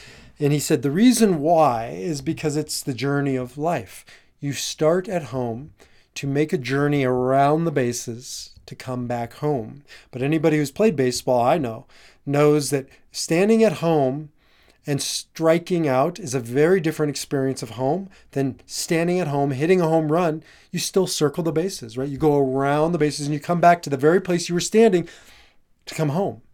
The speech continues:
But it's a different home because you've tra-, traversed, um, the bases. And that's the Enneagram. Yep, we all start out with our core type, our core reaction, our core fear,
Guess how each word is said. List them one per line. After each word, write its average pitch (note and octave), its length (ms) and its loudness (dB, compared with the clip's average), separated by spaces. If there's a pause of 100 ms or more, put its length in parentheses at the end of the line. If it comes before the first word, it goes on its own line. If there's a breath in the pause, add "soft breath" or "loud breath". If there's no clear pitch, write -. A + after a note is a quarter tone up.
(300 loud breath)
But D3+ 100 0
it's C#3+ 120 -4
a D3 60 0
different B2 400 -4
home A#2 440 -10
because C3 280 -8
you've C3 220 -8 (120)
tra-, C#3+ 640 0
traversed, D3 760 -4 (300)
um, B2 320 -4
the B2 60 -6
bases. B2+ 580 -2 (300 loud breath)
And D3 140 -2
that's D#3 200 -2
the D3 160 -4
Enneagram. A#2+ 640 -6 (260 loud breath)
Yep, E3 280 -2 (160)
we C3+ 100 0
all D3 200 6
start D3 280 0
out C#3+ 240 2
with C3 160 -8
our B2+ 80 -4
core C3 280 -4
type, B2 340 -6 (220 soft breath)
our A#2 80 -12
core D3 280 -2
reaction, A#2+ 600 -6 (200 soft breath)
our B2 80 -8
core B2 280 -6
fear, B2 320 -6